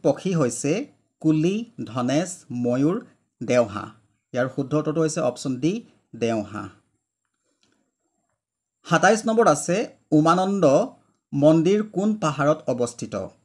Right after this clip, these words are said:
চিত্ৰাচল, ভস্মাচল, বিন্ধ্যাচল, সন্ধ্যাচল। ইয়াৰ শুদ্ধ উত্তৰটো হৈছে অপশ্যন বি, ভস্মাচল।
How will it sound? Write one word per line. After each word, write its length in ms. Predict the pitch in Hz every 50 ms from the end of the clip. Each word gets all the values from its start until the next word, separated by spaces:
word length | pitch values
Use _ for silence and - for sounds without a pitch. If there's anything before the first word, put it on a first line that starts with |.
| _ _ _ _ _ _ _ _ _ _
চিত্ৰাচল, 800 | - - - 151 - - - 160 160 170 165 - 180 185 208 240 - _ _ _ - -
ভস্মাচল, 840 | - 135 147 147 - - 165 170 185 180 - 151 127 135 151 175 - _ _ _ -
বিন্ধ্যাচল, 800 | 127 113 131 135 143 139 147 147 143 143 - 160 160 185 220 233 - _ _ _ -
সন্ধ্যাচল। 600 | - 170 160 151 135 123 107 - - - 98 95 90 - _ _ _ _ _ -
ইয়াৰ 160 | 135 135 143 143 -
শুদ্ধ 220 | - 139 135 131 151
উত্তৰটো 300 | 156 156 160 156 147 160
হৈছে 220 | 160 147 - -
অপশ্যন 500 | - - 127 123 - - - 131 127 120
বি, 280 | 123 147 147 170 214 - - _ _ - -
ভস্মাচল। 680 | 120 123 113 - - 117 104 - - - 87 85 -